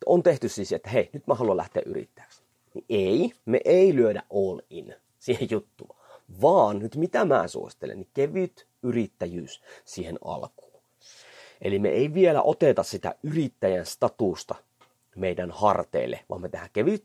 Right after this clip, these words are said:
yrittäjyys, on se sitten ukko piste fi tai joku muu, mikä hoitaa kaikki maksut sun puolesta, ja sä verokortilla itelle saat vielä niitä tuloja. Mistä syystä? No nyt sulle ei tule vieläkään oikeastaan kaikkia yrittäjyyden huolia sun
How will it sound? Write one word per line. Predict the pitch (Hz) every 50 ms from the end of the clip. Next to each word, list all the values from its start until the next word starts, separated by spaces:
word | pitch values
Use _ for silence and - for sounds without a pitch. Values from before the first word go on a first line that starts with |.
| _ -
yrittäjyys, | 151 151 156 143 - - 143 143 139 127 -
on | - 120 131
se | 151 160
sitten | - - - -
ukko | 135 - - - -
piste | - - 131 - - - - _
fi | 123 113 - - - - _
tai | 107 110 110
joku | 123 123 - 143 135
muu, | 135 127 123 127 120 110 - _ -
mikä | 101 98 110 95
hoitaa | - 117 139 156 160 175 160 -
kaikki | - 95 - - 95
maksut | 98 117 151 170 - - 117 92 -
sun | - 82 71 _
puolesta, | - 135 165 185 190 170 147 - - 143 - - - -
ja | 127
sä | - 123 107 101
verokortilla | - 208 - 139 175 - - 170 180 185 180 151 - 131 110 107 -
itelle | - 131 - 147 120 98 90
saat | - - - 95 90 92 - - _ 92
vielä | 90 80 73 65
niitä | 53 57 67 - - - _ _ _ _ _ _ _ _ _ _ _ _ _ _ _ _ _ _ - -
tuloja. | - 110 101 - - - - - - - - - - _
Mistä | 113 113 131 151 185 214 202 - - -
syystä? | - - 101 64 60 - - - - - - _
No | - 151
nyt | 185 220 220 -
sulle | 180 175 160 - - -
ei | 180 202 196 190 180
tule | - 160 156 151 139 117 117
vieläkään | 127 170 170 165 143 120 - - 107 101 85
oikeastaan | 69 107 107 92 98 90 - - 92 95 -
kaikkia | - 143 147 139 - _ - 110 - -
yrittäjyyden | 131 131 147 131 - _ - 98 90 90 90 98 95 90 90 -
huolia | 113 113 107 104 95 85 87 85 76 _ _ - - - -
sun | - - - 104 98 95 90